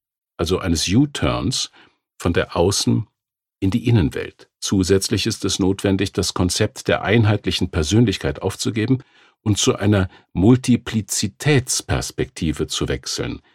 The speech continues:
Dann wird es jedem Partner möglich, die Gefühle, die in der Beziehung ausgelöst werden, als Ausgangspunkte für die Erforschung seiner Innenwelt zu nutzen.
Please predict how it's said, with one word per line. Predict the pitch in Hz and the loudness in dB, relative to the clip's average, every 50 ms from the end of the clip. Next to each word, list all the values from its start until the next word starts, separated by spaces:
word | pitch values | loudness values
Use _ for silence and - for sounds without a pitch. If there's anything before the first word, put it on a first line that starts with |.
| _ _ _ _ _ _ | _ _ _ _ _ _
Dann | - 71 80 80 | -2 0 0 0
wird | 87 80 - | -2 -2 -2
es | - - - | -4 -2 -2
jedem | 82 80 92 82 85 | -2 0 0 -2 -2
Partner | - - 76 69 73 - 98 82 | -2 -2 -4 -4 -2 -2 0 0
möglich, | 78 73 73 80 - - 104 95 - | 2 2 0 -2 -2 -4 -4 -6 -4
die | - 90 87 | -4 -4 -4
Gefühle, | - 82 - - - - 156 143 - 139 - 143 - - _ _ _ _ _ _ _ _ _ _ _ _ - | -4 -6 -6 -6 -4 -2 0 0 0 0 -2 -4 -6 -10 _ _ _ _ _ _ _ _ _ _ _ _ -6
die | 92 101 117 | -2 4 6
in | 139 139 | 6 8
der | 123 104 | 8 6
Beziehung | 82 101 92 - - - 107 92 95 - | 4 2 0 2 4 4 6 6 4 4
ausgelöst | 78 104 131 127 - - - 76 64 67 65 67 - - | 4 2 2 2 2 0 0 -2 0 -2 -4 -6 -2 0
werden, | 82 76 78 98 107 - - _ _ _ _ _ | 2 2 4 2 0 0 -4 _ _ _ _ _
als | - - - | -4 -2 -2
Ausgangspunkte | - - 98 107 127 120 - - 123 113 120 113 - - - 127 120 120 - - 101 | 0 2 4 4 4 4 4 2 2 4 4 2 0 0 2 4 4 4 4 2 -2
für | - - 127 113 | 2 2 2 2
die | 98 101 | 4 2
Erforschung | 78 - - - - 95 92 98 - - 113 101 | 0 -2 -4 -2 0 0 0 0 0 0 0 2
seiner | 95 95 92 98 98 | 2 4 4 4 2
Innenwelt | - 120 117 120 110 98 80 71 65 64 62 - | 2 4 4 6 6 6 4 2 -2 -2 -6 -8
zu | - - - 78 | -8 -4 -2 -2
nutzen. | 67 62 58 - - - - - | -2 -2 -4 -8 -8 -10 -10 -10